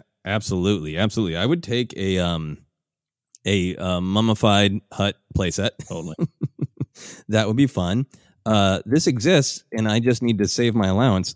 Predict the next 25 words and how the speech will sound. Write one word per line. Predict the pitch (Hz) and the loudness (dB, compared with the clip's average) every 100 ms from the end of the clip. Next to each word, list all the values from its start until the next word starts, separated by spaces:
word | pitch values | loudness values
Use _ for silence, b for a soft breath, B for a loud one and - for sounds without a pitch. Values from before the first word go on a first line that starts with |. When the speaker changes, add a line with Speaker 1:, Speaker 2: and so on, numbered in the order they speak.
| - | -8
Speaker 1:
I | |
do | 95 165 139 | 0 2 4
want | 113 107 | 4 2
the | 87 | 0
Quinlan | 104 87 82 | 0 0 2
Voss | 107 90 85 | 2 0 -2
action | 73 - 76 | -8 -12 -12
figure. | 71 73 - - | -12 -14 -16 -12
Speaker 2:
That's | 104 | -10
true. | - 76 | -8 -8
Speaker 1:
Uh, | 78 | -6
I | 78 | 0
looked | 104 135 92 | 0 2 0
at | 87 | -2
it | |
at | 80 85 | -4 -6
Star | - 87 | -4 -2
Wars | 85 | -2
Celebration, | 90 78 101 107 78 73 _ _ _ _ | -4 -2 0 0 -2 -10 _ _ _ _
uh, | 80 76 76 87 | -6 -4 -4 -6
Speaker 2:
Yeah. | 101 95 | -6 -6
Speaker 1:
back | 85 80 | -6 -6
in | 82 | -6
twenty | 95 90 | -4 -2
nineteen. | 78 80 104 78 | -4 -4 -4 -4